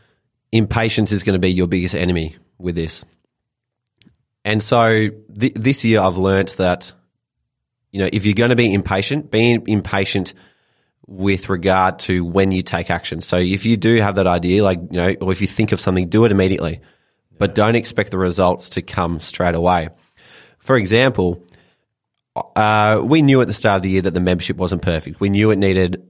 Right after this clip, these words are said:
iterating. We knew it needed some feedback to kind of guide where it would go next.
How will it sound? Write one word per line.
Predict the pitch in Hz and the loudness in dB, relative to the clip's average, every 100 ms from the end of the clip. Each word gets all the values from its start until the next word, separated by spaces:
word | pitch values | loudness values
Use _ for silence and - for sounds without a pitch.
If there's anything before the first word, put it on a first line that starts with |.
| _ _ | _ _
iterating. | 107 117 107 104 104 101 | -4 0 2 2 0 0
We | 95 | 0
knew | 92 95 | 2 2
it | 95 | 0
needed | 90 87 87 85 - | -2 -2 -2 -4 -10
some | - 87 | -8 -8
feedback | - 101 95 92 - | 0 0 2 0 -2
to | 90 | -6
kind | 92 | -4
of | 87 - | -4 -2
guide | 90 90 87 | 2 2 2
where | 87 | -2
it | 85 | -2
would | 82 | -2
go | 87 | -2
next. | 82 90 87 - | 0 -2 -4 -8